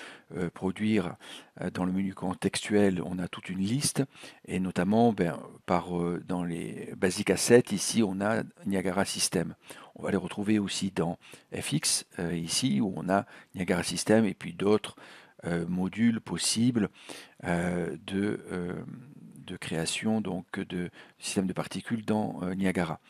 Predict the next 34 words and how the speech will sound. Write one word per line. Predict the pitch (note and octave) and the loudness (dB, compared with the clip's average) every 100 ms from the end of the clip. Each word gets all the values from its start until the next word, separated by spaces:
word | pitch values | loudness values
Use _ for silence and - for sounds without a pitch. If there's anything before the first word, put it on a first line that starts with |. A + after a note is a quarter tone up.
| - _ | -20 _
Mais | F2+ G2+ A2 | 0 2 4
la | F#2+ | 2
base, | F#2 G#2+ B2 G2+ | 6 8 8 6
donc, | G#2 A2 | -2 -2
c'est, | - G2+ A2+ | 0 4 4
euh, | G#2+ F2+ | 2 0
Niagara | G2 F#2 F#2 G2 | -2 0 0 -2
System | - - E2+ E2+ | -2 -2 -2 -2
ici, | D#2 - C3 - - - _ | -4 -2 -2 -4 -12 -20 _
que | - | -8
l'on | F2+ | -4
va | F2 G2 | 0 0
donc, | F#2+ F2+ - G2 - - _ - | 0 -6 -4 -6 -6 -16 _ -8
euh, | E2 E2 | -4 -4
créer. | - F2 G2+ D#3+ - - - - _ _ _ _ _ _ _ _ _ _ - - | -2 0 2 0 -2 -14 -16 -16 _ _ _ _ _ _ _ _ _ _ -16 -4
Donc, | A2+ A#2+ | -2 2
il | A#2 | 2
nous | A2+ | 4
est | A#2 | 2
proposé | A#2+ A#2 A#2 A#2+ A2+ | 0 0 4 6 6
de | G2 | 2
pouvoir | G2 G2+ G2+ | -2 2 2
le | F#2+ F2+ | 2 -2
créer | - G#2 G#2+ A2 | 2 4 6 6
donc, | G2 F2+ F2 - - - - - - | 4 -4 -6 -6 -6 -10 -16 -12 -2
euh, | F2+ F2+ | 0 0
de | F#2 | 0
manière, | F2+ F#2 G2 F#2+ F2 E2+ | 0 2 2 0 -2 -4
euh, | E2 E2+ - - - | -6 -8 -16 -16 -8
euh, | E2 | -4
simple | D#2+ - G#2 G2+ - | 0 4 4 4 0
et, | F2+ F2 E2 F2+ | 0 0 -2 -2
et | |
vide, | F2+ G#2 D#3 F#3+ | -2 -2 -2 -2